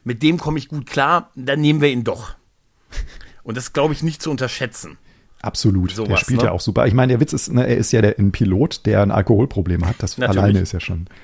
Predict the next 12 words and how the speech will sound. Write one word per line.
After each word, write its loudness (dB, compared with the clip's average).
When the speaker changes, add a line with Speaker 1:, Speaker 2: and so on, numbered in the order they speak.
Speaker 1:
Ja. -4
Speaker 2:
toll. -2
Speaker 1:
Lass -4
ihn -2
steuern, 2
lass -2
ihn 0
steuern. 0
Speaker 2:
<laughs> -12
Speaker 1:
Hä? 0
Ja, -4
großartig. -6